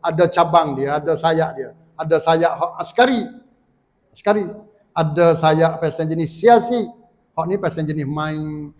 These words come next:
pergi duk kota, pergi duk di Turki, main pasal jenis politik. Hak ni Hamas juga, tapi sayap, sayap politik. Ni sayap askar. Sayap ijtimai. Ijtimai maksudnya ke masyarakat tu. Nak bina masyarakat, apa semua, macam-macam. Jadi dia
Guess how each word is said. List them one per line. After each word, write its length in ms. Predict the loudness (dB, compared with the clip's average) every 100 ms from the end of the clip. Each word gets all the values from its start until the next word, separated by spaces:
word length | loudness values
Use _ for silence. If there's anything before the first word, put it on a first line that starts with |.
| _ _ _
pergi 220 | -4 -2
duk 240 | -2 -4 -2
kota, 400 | -2 2 2 2
pergi 160 | 0
duk 120 | -2 -4
di 80 | -4
Turki, 320 | -4 -6 -4 -4
main 240 | -2 -2 -2
pasal 240 | -8 -8 -8
jenis 160 | -8 -10 -6
politik. 400 | 0 2 2 -4 -6 _ _
Hak 120 | -10 -2
ni 80 | 0
Hamas 240 | 0 -4
juga, 320 | 0 0 0
tapi 480 | -2 -4 -6 -6 -16
sayap, 400 | -2 0 2 -2 -10 -20 _
sayap 400 | -8 -4 -4 -4
politik. 400 | 0 2 2 -4 -8 -18 _ -6
Ni 160 | -4
sayap 320 | 0 0 2
askar. 640 | 2 2 6 8 6 -2 -12 -18 -20
Sayap 400 | 0 4 4 4
ijtimai. 1040 | 0 0 2 4 6 6 4 2 0 -8 -12
Ijtimai 560 | -6 -2 0 -2 -6
maksudnya 320 | -8 -12 -14
ke 160 | -12 -12
masyarakat 400 | -4 -4 0 -2 0
tu. 120 | -2 -2 -12 -14 -4
Nak 80 |
bina 240 | 2 2 2 -2
masyarakat, 560 | -2 -2 0 -2 -2
apa 160 | -6 -8 -10
semua, 240 | -12 -12
macam-macam. 480 | -14 -14 -14 -14 -20 _ _ _ -2
Jadi 160 | -2 2
dia 120 | 0